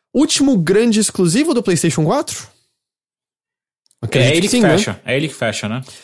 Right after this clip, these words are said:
Speaker 1: É, pode ser que tenha alguma outra coisa que, que vá sair, sei lá, tipo, P C e PlayStation quatro, que eu não esteja lembrando, mas eu acho que é o último grande jogo que a gente sabe sobre que vem dos estúdios da Sony.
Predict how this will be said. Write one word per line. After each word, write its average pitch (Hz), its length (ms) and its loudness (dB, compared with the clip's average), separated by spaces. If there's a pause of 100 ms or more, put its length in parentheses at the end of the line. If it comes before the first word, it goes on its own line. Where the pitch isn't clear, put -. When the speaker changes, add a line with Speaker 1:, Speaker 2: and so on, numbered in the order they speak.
(180)
Speaker 1:
É, - 200 -4
pode 277 240 0
ser 240 160 0
que - 80 -12
tenha 208 180 2
alguma 165 400 2
outra 151 320 0
coisa 127 420 2
que, 113 440 -2 (800)
que 123 120 -2
vá 117 200 0
sair, 117 200 -2
sei 123 120 -4
lá, 110 100 -2
tipo, - 280 -10 (100)
P 113 100 -2
C 113 220 -2
e 117 60 0
PlayStation 104 420 -4
quatro, 117 260 -4
que 139 60 -2
eu - 20 0
não 110 80 0
esteja 104 220 -2
lembrando, 135 320 0
mas 190 180 2
eu 190 140 2
acho 185 140 -2
que 233 100 -2
é - 20 2
o 196 40 2
último 214 460 0
grande 180 300 2
jogo 151 420 2 (340)
que - 60 -2
a 143 40 2
gente 139 180 2
sabe 143 260 0
sobre 139 320 0
que - 140 0
vem 143 400 2
dos 143 240 0
estúdios 147 880 0
da 127 340 -4
Sony. 113 600 -2